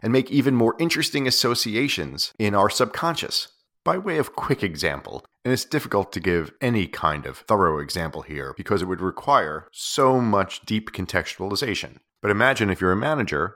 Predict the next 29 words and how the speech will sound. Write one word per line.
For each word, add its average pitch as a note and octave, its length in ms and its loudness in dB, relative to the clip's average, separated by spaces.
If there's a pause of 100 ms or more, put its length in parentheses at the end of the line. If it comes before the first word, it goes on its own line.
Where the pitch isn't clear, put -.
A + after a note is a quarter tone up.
(120)
and C3+ 120 -4
you C#3+ 60 -2
had A2+ 160 2
to G#2+ 60 -12
promote F#2+ 580 0
one F2+ 280 2
of F2 80 -6
two D#2 220 -6
different C#2+ 320 -8
people. - 380 -18 (180)
And A2+ 120 0
let's D3+ 220 0
say, G#2 220 0
for G#2+ 160 -12
the A2 80 -4
sake G2 260 0
of A#2 100 -6 (120)
argument, D2 500 -6
that A#2 320 4
on A2 280 2 (280)
paper, - 520 -6 (180)
each A2 180 0
of F#2+ 140 0
these F2+ 280 -4
two B2+ 200 -4
different E2+ 320 -2
people - 520 -10
are G2+ 400 4
essentially F2+ 680 0